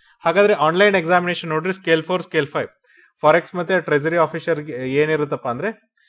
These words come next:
ಇದು ಸ್ಕೇಲ್ ಫೋರ್ ಮತ್ತೆ ಸ್ಕೇಲ್ ಫೈವ್ ಏನಿರುತ್ತಪ್ಪ ಅಂದ್ರೆ, ಚೀಫ್ ಮ್ಯಾನೇಜರ್ ಮತ್ತೆ ಅದ್ರ ಹು-, ಮುಂದಿನ ಹುದ್ದೆಗಳಾದಂತ ಅವ್ರಿಗೆ ಏನಿರುತ್ತಪ್ಪ ಅಂದ್ರೆ, ಪ್ರೊಫೆಷನಲ್ ನಾಲೆಡ್ಜ್ ಮೇಲೆ ಐವತ್ತು ಕ್ವಶನ್ಸ್ ಕೇಳ್ತಾರೆ.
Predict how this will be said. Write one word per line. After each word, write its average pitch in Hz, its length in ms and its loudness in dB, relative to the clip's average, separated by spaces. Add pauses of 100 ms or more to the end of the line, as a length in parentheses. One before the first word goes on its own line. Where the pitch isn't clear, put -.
(280)
ಇದು 147 180 -2
ಸ್ಕೇಲ್ 170 300 2
ಫೋರ್ 190 180 0
ಮತ್ತೆ 180 220 -2
ಸ್ಕೇಲ್ 160 280 0
ಫೈವ್ 165 260 -2
ಏನಿರುತ್ತಪ್ಪ 156 500 0
ಅಂದ್ರೆ, 170 440 -10 (1700)
ಚೀಫ್ 196 280 -4
ಮ್ಯಾನೇಜರ್ 175 400 0
ಮತ್ತೆ 165 220 -2
ಅದ್ರ 147 200 0
ಹು-, 147 240 -6 (360)
ಮುಂದಿನ 151 380 -6
ಹುದ್ದೆಗಳಾದಂತ 156 640 0
ಅವ್ರಿಗೆ 147 340 -2
ಏನಿರುತ್ತಪ್ಪ 143 420 -4
ಅಂದ್ರೆ, 156 180 -6
ಪ್ರೊಫೆಷನಲ್ 175 560 -4
ನಾಲೆಡ್ಜ್ 156 300 -4
ಮೇಲೆ 160 140 -2
ಐವತ್ತು 143 300 -2
ಕ್ವಶನ್ಸ್ 143 320 -8
ಕೇಳ್ತಾರೆ. 147 640 -8